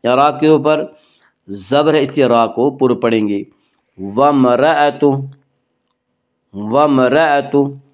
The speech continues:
تو وقف مطلق کی علامت ہے، اس پہ ٹھہرنا چاہیے، مگر سلسلہ کلام ابھی جاری ہے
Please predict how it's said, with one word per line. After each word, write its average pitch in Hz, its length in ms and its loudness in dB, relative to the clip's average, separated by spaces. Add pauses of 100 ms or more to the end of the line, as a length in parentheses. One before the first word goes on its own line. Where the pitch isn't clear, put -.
(2250)
تو 156 640 2
وقف 135 320 -4
مطلق 143 460 -2
کی 139 140 0
علامت 110 420 -2
ہے، 98 140 -10 (1000)
اس 147 220 -2
پہ 180 100 2
ٹھہرنا 151 440 -2
چاہیے، 131 480 0 (440)
مگر 139 200 -2
سلسلہ 196 580 0
کلام 147 260 0
ابھی 143 260 0
جاری 131 400 -2
ہے 98 140 -10